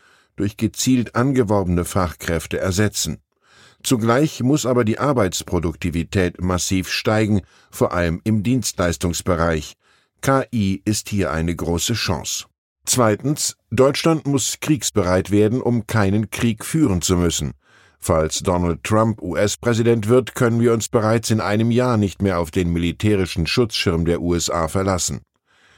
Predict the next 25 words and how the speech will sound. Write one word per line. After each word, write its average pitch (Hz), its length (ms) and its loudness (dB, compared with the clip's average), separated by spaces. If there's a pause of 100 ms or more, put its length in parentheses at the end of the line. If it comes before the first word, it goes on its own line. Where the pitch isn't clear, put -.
(120)
Dann 107 220 2
müssen 147 260 0
die 143 140 4
europäischen 110 680 0
nato-Staaten 95 800 -2
alleine 110 500 0
stark 85 400 -4
genug 90 340 0
sein, 98 300 0 (320)
um 98 240 0
Wladimir 87 480 2
Putin 98 520 -2
abzuschrecken. - 800 -6 (580)
Und 131 160 2
zugleich 127 420 2
muss 151 180 0
Europa 113 520 2
spätestens 107 720 -2
dann 113 240 2
die 87 100 0
Ukraine 95 720 -2
alleine 98 560 0
so 104 360 2
wirksam 101 480 0
unterstützen, 95 720 -2